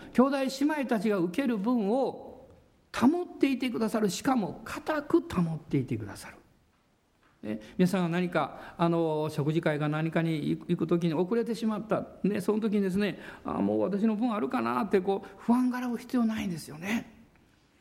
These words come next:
行ったらちゃんと、「はい、取ってますよ」って言ってですね、しかも、「遅れたから倍にしときました」っていう場合もあるかもわかりません。それは神様があなたが約束を信じる人であれば、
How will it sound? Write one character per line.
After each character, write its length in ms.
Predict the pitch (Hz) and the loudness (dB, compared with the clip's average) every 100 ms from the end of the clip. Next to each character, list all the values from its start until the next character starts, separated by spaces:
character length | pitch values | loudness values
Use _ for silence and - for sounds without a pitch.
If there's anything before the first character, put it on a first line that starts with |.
| _ _ - | _ _ -2
行 160 | 330 | -2
っ 20 | - | 0
た 120 | 233 | 0
ら 140 | 240 - | 0 -4
ち 160 | - | 4
ゃ 60 | 311 | 6
ん 120 | 370 | 6
と、 500 | - 240 - - - | 2 -2 -6 -18 -12
「は 140 | - 349 | 0 0
い、 60 | |
取 280 | - - 233 | 0 2 2
っ 40 | 254 | 4
て 80 | |
ま 120 | 277 277 | 0 0
す 100 | 269 | 0
よ」 200 | 254 254 | 0 0
っ 20 | - | 2
て 80 | 185 | 2
言 20 | |
っ 20 | |
て 80 | 180 | 4
で 100 | 151 | 2
す 120 | 185 | 2
ね、 260 | 185 180 - - - - | 2 2 -4 -18 -20 -12
し 120 | - | 0
か 140 | 269 | 2
も、 280 | 196 165 - | 2 0 2
「遅 160 | 262 302 | 4 4
れ 80 | 269 | 0
た 80 | 175 | 0
か 80 | |
ら 140 | 143 - - | 0 -2 -2
倍 280 | 165 190 220 | 2 2 4
に 140 | 226 220 | 2 0
し 60 | |
と 100 | 247 | 0
き 100 | 220 | 0
ま 140 | 208 185 | 0 -2
し 100 | - | -8
た」 100 | - | -12
っ 20 | - - _ _ _ | -12 -20 _ _ _
て 100 | 220 | 0
い 60 | |
う 40 | 165 | 2
場 80 | 113 | 2
合 20 | |
も 140 | 147 | 0
あ 20 | 131 | 0
る 80 | |
か 80 | 139 | 0
も 100 | 127 | 0
わ 60 | 110 | -2
か 100 | - | -6
り 60 | |
ま 140 | - - | -14 -16
せ 100 | - | -20
ん。 40 | - _ _ _ _ - - - - - - | -20 _ _ _ _ -16 -16 -16 -20 -20 -4
そ 120 | 277 | 0
れ 60 | 294 | 0
は 140 | 294 | 0
神 280 | 285 320 339 | -2 -2 0
様 300 | 311 294 277 | 0 2 2
が 240 | 285 202 - - - - | 0 -2 -8 -16 -20 -2
あ 120 | 226 302 | 2 2
な 140 | 339 | 2
た 120 | 269 | 0
が 100 | 233 | 2
約 300 | 180 269 - | 2 0 -2
束 320 | - 330 302 | 0 2 2
を 80 | 294 | 2
信 360 | - 302 330 330 | 2 2 2 0
じ 100 | 311 | 0
る 100 | 277 | 0
人 160 | 285 | 0
で 100 | 202 | 0
あ 120 | 185 247 | 0 0
れ 120 | 208 | 2
ば、 440 | 190 240 151 - | 2 2 -2 -10